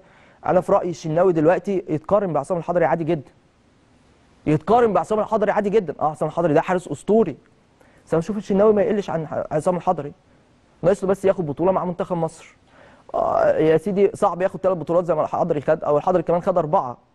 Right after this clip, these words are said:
لان خد تمانية وتسعين كان دكه لنادر السعيد، بس خد أر-، اتحسب له اربع بطولات افريقيه مع منتخب مصر. الحضري وصل كاس عالم، الشناوي وصل كاس عالم. انا مش بحاول ان انا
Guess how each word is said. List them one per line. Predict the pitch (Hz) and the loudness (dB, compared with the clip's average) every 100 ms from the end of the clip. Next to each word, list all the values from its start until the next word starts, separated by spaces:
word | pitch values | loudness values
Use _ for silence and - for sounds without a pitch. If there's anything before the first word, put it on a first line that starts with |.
| - | -8
لان | 123 123 | -8 -4
خد | 151 | -4
تمانية | 156 160 160 | -2 0 -2
وتسعين | - 131 160 | -2 -8 -2
كان | 135 131 | -2 -2
دكه | 160 - 185 - _ _ _ - | -4 0 -2 -4 _ _ _ -2
لنادر | 143 151 151 | 0 2 0
السعيد، | - 143 160 | 0 -2 0
بس | 156 - | -6 -2
خد | 202 202 | 0 0
أر-، | 190 | -2
اتحسب | 139 - 113 - 156 196 | -6 -8 -8 -6 -2 -2
له | 147 | -2
اربع | 160 160 | -2 -2
بطولات | 143 156 175 | -2 -2 -2
افريقيه | 147 151 170 | -4 -6 -4
مع | 165 147 | -2 -4
منتخب | 151 160 | -6 -6
مصر. | 156 170 _ _ _ _ _ _ _ _ _ _ _ _ - _ - - - - | -6 -8 _ _ _ _ _ _ _ _ _ _ _ _ -20 _ -20 -20 -16 -2
الحضري | 143 147 190 180 | 2 2 2 2
وصل | 180 165 | 2 0
كاس | 175 | -2
عالم، | 160 185 | 2 0
الشناوي | - 160 180 | 0 -2 -2
وصل | 180 | -2
كاس | 165 | -2
عالم. | 160 165 135 - _ _ _ _ _ _ _ 123 | 2 2 0 -12 _ _ _ _ _ _ _ -2
انا | 147 | 0
مش | 143 | 0
بحاول | 147 - 190 180 | -4 2 2 4
ان | |
انا | 175 190 | 2 2